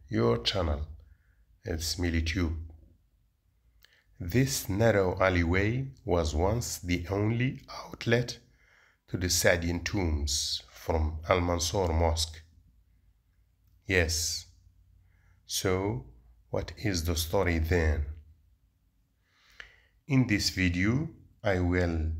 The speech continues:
let you know some facts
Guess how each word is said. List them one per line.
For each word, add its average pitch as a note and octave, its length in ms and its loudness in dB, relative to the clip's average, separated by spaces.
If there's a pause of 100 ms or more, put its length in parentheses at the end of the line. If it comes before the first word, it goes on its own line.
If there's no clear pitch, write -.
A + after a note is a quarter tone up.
(240)
let F#2+ 420 0
you F2+ 140 0
know G#2+ 540 0
some F2+ 400 -2
facts E2 880 0